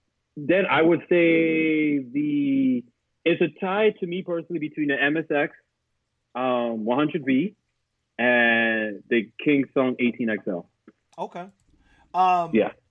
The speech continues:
Speaker 2: Daniel said, "Didn't you kamikaze the V ten as well?" <laughs>
Speaker 1: V ten, V ten, V ten.
Speaker 2: He's
Speaker 1: I never, I don't think I rode the V ten.
Speaker 2: No?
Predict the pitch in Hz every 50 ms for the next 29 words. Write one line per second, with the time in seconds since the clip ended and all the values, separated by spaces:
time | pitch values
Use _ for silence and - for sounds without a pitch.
0 | _ _ _ - 151 143 180 196 214 220 214 208 - 208 196 170 151 196 208 208
1 | 214 220 202 - 214 196 190 190 202 190 208 202 196 196 196 185 196 180 180 165
2 | 151 190 202 180 - - 196 190 190 185 170 170 170 190 185 - - - 240 247
3 | - - - - - - - - 403 - - - 480 403 - - - - 403 -
4 | - - - 381 - - _ _ - - - _ _ - - - - - 107 -
5 | - - - 120 127 135 107 90 95 131 160 - - 170 160 127 107 98 120 135
6 | 139 - 143 135 120 101 92 90 90 _ _ - - 208 - - - - 143 208
7 | 254 247 240 - - 202 262 294 330 320 302 277 262 294 294 214 214 151 156 -
8 | - 127 104 92 180 190 202 214 233 233 285 -